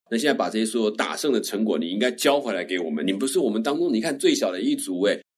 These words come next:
你有没有搞清楚啊？你，我们的老大在这里，所以你们应该把这个成果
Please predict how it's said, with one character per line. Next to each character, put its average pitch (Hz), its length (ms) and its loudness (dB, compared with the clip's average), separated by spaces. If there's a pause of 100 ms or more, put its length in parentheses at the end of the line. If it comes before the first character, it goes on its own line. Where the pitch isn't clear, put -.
(100)
你 113 100 0
有 147 100 4
没 143 120 2
有 151 60 2
搞 90 180 -4
清 127 240 4
楚 98 140 2
啊？ 76 120 2
你， 92 140 4
我 95 100 0
们 110 140 2
的 139 80 6
老 101 180 2
大 135 160 -2
在 117 160 2
这 - 140 0
里， 76 120 0
所 127 140 -2
以 135 160 2
你 104 100 -2
们 95 140 -2
应 123 100 0
该 131 140 4
把 107 180 0
这 123 140 -2
个 110 100 4
成 104 240 -2
果 101 240 2